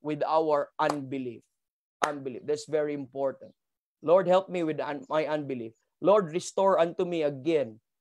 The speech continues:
that joy of studying your Bible, that confidence, amen, in your word, that trust in your word. I hope that's our prayer this morning. And mamangha ka ulit, and you will start to pray, "Lord, open thou mine eyes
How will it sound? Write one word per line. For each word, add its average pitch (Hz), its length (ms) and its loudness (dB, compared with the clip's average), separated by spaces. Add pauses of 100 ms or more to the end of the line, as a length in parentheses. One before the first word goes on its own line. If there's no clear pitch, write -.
(180)
that - 200 0
joy 185 400 4
of 151 240 0
studying 170 460 2
your 165 120 2
Bible, 147 460 2
that 147 280 0
confidence, 165 760 0
amen, 139 280 -4
in 156 200 -6
your 139 140 -2
word, 139 380 0 (180)
that 165 260 2
trust 190 540 0
in 147 180 -2
your 131 180 -6
word. 117 320 -12 (600)
I 131 80 -6
hope 156 260 0
that's 170 220 2
our 156 140 2
prayer 156 420 0
this 127 280 -12
morning. 131 520 -6 (380)
And 131 180 -4
mamangha 165 640 0
ka 165 100 0
ulit, 156 360 0
and 139 200 0
you 160 80 2
will 165 200 0
start 170 320 0
to 165 60 -4
pray, 151 260 -2
"Lord, 170 440 2 (240)
open 180 400 2
thou 170 160 4
mine 170 240 -2
eyes 123 480 -6